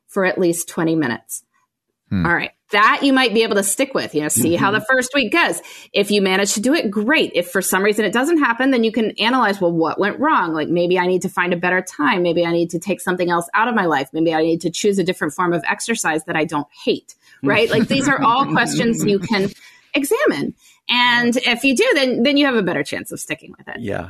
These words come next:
Speaker 2: That's
Speaker 3: yeah.
Speaker 2: great.
Speaker 3: Laura, when I look at my own life as to just what makes me unproductive and just is the biggest time sucker, it's probably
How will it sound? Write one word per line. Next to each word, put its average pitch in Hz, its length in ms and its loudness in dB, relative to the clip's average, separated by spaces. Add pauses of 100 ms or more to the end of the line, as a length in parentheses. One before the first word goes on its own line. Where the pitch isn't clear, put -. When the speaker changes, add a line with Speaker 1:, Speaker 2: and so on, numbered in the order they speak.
(120)
Speaker 2:
That's - 120 -10
Speaker 3:
yeah. 98 120 -4 (240)
Speaker 2:
great. - 280 -18 (260)
Speaker 3:
Laura, 151 180 0
when 143 100 0
I 135 60 0
look 165 180 -2
at 170 80 0
my 131 200 -2
own 123 220 -2
life 101 380 -2
as 101 240 -2
to 113 140 -6
just 107 260 -4
what 113 280 -4
makes 131 320 -2
me 123 340 0
unproductive 120 960 -2
and 110 160 -6
just 107 260 -4
is 104 200 -4
the 110 80 -4
biggest 104 320 -4
time 110 240 -2
sucker, 92 400 -4
it's - 160 -6
probably 131 680 -2